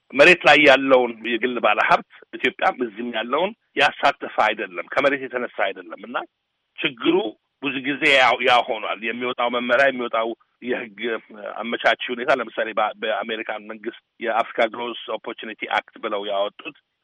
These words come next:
ለአፍሪካ አምራቾች ነጻ ታክስ በር የከፈቱት እንደታለመው ለውጥ ሊያመጣ፣ ሊያመጣ አልቻለም እና በዚህ ዙሪያ በተለይ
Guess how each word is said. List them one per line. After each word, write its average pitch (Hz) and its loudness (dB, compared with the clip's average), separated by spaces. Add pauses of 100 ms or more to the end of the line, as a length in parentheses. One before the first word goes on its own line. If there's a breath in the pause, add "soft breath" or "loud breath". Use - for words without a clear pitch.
(340)
ለአፍሪካ 113 0
አምራቾች 117 0 (800)
ነጻ 117 -4 (160)
ታክስ - -2 (640)
በር 117 0
የከፈቱት 123 0 (680)
እንደታለመው 143 2
ለውጥ 117 -4
ሊያመጣ፣ 104 -6 (260)
ሊያመጣ 104 -4
አልቻለም 92 -6 (140)
እና 113 -12 (560)
በዚህ 147 0 (600)
ዙሪያ 127 2 (560)
በተለይ 151 2